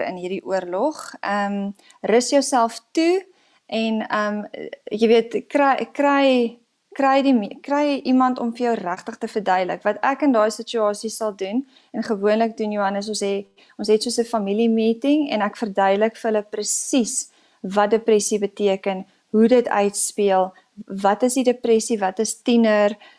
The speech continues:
ehm, wat is net, jy weet, 'n f-, 'n sewe-jarige, ehm, en wat is die depressie, waarvoor om uit te kyk, wat om te doen, wat om nie te doen nie, wat om te sê, wat om nie te sê nie. Ek sien as hierdie ouers regtig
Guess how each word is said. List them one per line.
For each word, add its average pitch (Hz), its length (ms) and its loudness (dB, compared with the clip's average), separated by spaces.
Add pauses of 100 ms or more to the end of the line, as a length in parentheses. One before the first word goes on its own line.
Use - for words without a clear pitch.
ehm, 196 460 -2
wat 190 220 -2
is 220 180 -2
net, 226 300 2
jy 220 160 -2
weet, 208 220 0
'n 208 80 -2
f-, - 260 -18
'n 196 260 -4
sewe-jarige, 196 1200 0
ehm, 185 320 -6 (380)
en 208 180 -2
wat 190 220 0
is 202 80 -4
die 214 80 -6
depressie, 202 500 -2
waarvoor 196 420 2
om 214 140 0
uit 208 240 -6
te 202 200 -2
kyk, 196 300 -2 (220)
wat 202 300 0
om 240 180 2
te 220 200 -4
doen, 202 400 -2
wat 196 220 -4
om 214 180 -4
nie 208 180 -2
te 214 140 -2
doen 202 180 -2
nie, 190 120 -6
wat 185 180 -2
om 214 100 -6
te 214 100 -6
sê, 202 380 0
wat 185 160 -2
om 208 80 -4
nie 196 160 -6
te 202 100 -8
sê 190 240 -6
nie. 185 140 -14 (300)
Ek 220 180 -4
sien 233 340 2
as 220 200 -2
hierdie 220 260 4
ouers 233 320 2
regtig 190 680 -2